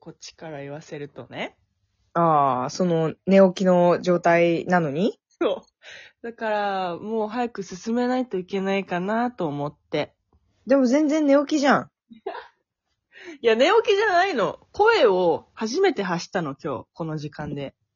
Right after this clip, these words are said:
Speaker 2: でも、ろれつ回ってないし、頭も回ってないでしょ？
Speaker 1: 回してくから。いくよ。
Speaker 2: いいよ。
Speaker 1: まず、えーと、えーと、誰？あれ？あ、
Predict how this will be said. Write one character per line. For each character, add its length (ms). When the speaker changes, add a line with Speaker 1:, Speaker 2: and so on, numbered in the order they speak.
Speaker 2:
で 140
も、 160
ろ 160
れ 100
つ 160
回 260
っ 40
て 160
な 120
い 60
し、 120
頭 380
も 240
回 120
っ 20
て 140
な 100
い 80
で 120
し 100
ょ？ 240
Speaker 1:
回 280
し 40
て 120
く 160
か 100
ら。 320
い 80
く 120
よ。 380
Speaker 2:
い 100
い 20
よ。 320
Speaker 1:
ま 180
ず、 320
え 400
ー 80
と、 420
え 360
ー 60
と、 140
誰？ 460
あ 80
れ？ 60
あ、 160